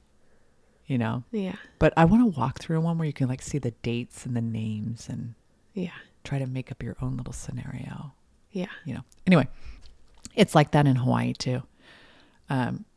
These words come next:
Speaker 1: 'cause we went to a cemetery in Hawaii when I went to Hawaii. Um, and we saw Sandra Bullock's house and, um, where Brad Pitt used to,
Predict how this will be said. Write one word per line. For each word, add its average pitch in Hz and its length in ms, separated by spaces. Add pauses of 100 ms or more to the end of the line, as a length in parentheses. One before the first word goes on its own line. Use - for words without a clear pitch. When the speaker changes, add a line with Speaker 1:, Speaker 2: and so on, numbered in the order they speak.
(100)
Speaker 1:
'cause - 180
we 147 80
went 131 200
to 131 40
a 123 60
cemetery 117 540
in - 80
Hawaii 123 260
when - 160
I - 80
went - 180
to 160 100
Hawaii. 135 280 (1040)
Um, 135 420 (140)
and 151 320 (340)
we 160 120
saw 139 180
Sandra 131 320
Bullock's 143 380
house 135 800 (160)
and, 123 540
um, 127 540 (840)
where 139 160
Brad 127 300
Pitt 160 240
used - 280
to, - 80